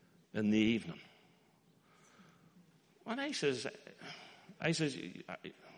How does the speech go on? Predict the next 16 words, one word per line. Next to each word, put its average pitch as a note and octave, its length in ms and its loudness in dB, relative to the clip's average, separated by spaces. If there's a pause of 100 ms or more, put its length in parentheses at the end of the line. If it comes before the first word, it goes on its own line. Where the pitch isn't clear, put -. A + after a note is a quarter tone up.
(1080)
"Hold E3 200 8
on B2+ 100 6
a A#2 40 6
minute." A2 160 4
I B2 80 4
says, C3 100 2
"Are C#3+ 80 6
you G3+ 200 8
asking F3 340 6
me C#3+ 100 4
this A#2 220 4
seriously?" A#3 640 4 (420)
He F#3+ 80 -2
says, G#3+ 240 2
"I G3+ 220 2
am." D#3 120 -2